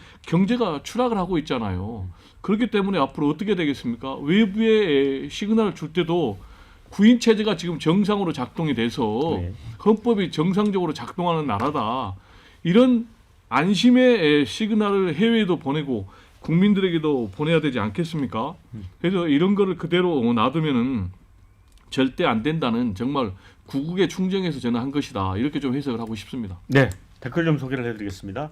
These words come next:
Speaker 2: "고위공직자가 헌법을 따르지 않는 죄 특별법 제정해서 엄벌해야 한다." 이런 의견 주셨어요. 자,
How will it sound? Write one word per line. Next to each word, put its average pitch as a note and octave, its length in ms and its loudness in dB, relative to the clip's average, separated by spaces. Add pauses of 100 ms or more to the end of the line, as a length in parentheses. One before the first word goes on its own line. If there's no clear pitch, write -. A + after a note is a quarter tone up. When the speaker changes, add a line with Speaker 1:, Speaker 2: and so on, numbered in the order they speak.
(500)
Speaker 2:
"고위공직자가 F#3+ 640 2
헌법을 A3+ 580 4
따르지 G3+ 460 2
않는 D3 360 0
죄 D#3+ 360 6 (640)
특별법 - 560 0
제정해서 C#3 800 0 (500)
엄벌해야 E3 360 4
한다." G#2 280 -4 (580)
이런 A#2 200 -8
의견 A2+ 160 -4
주셨어요. A2+ 460 -4 (760)
자, F#2 400 2